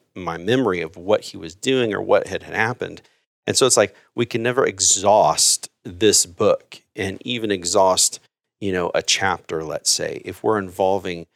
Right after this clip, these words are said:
the one who, who, like, he had to limit himself by, like, well, English language in this situation, right? But the words on this page, like,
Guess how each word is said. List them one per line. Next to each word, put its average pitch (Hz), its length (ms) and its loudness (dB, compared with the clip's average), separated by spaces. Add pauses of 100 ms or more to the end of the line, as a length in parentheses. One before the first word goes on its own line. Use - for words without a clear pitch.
(300)
the 98 100 0
one 104 400 -4
who, 90 480 -8 (580)
who, 95 340 -6 (440)
like, 95 240 -2 (840)
he 131 120 2
had 131 280 2
to 120 80 0
limit 117 640 2
himself 107 920 2
by, 92 400 2
like, 87 420 -4 (540)
well, 80 420 -6 (180)
English 101 380 -4
language 80 400 -10
in 80 140 -14
this - 280 -4
situation, 87 600 -4
right? 90 180 -6 (260)
But 113 120 2
the 120 100 4
words 120 360 4
on 110 160 0
this 98 140 0
page, 107 400 -4
like, 90 220 -2